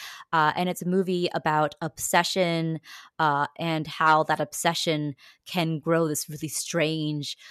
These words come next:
almost symbiotic, codependent romance between this, uh, police detective investigating the, uh, a possible suicide of this older man and,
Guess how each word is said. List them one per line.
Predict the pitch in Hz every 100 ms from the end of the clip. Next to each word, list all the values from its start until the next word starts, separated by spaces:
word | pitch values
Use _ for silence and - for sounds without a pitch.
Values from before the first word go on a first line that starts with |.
| - _
almost | 151 160 160 - _ -
symbiotic, | - 180 165 151 151 151 156 156 - _ -
codependent | 165 160 - 160 147 139 _ -
romance | 160 156 156 151 147 - - -
between | - 156 151
this, | 143 - - - -
uh, | 151 143 143 - - _
police | - 160 156
detective | 160 170 - 165 156 -
investigating | 160 156 147 - 160 151 151 139
the, | 151 147 147 - - _ _ _ -
uh, | 151 - _ _ -
a |
possible | - 139 - - 151 151
suicide | - 156 151 151 147 151 -
of | 147
this | - - -
older | 156 151
man | 147 147
and, | 147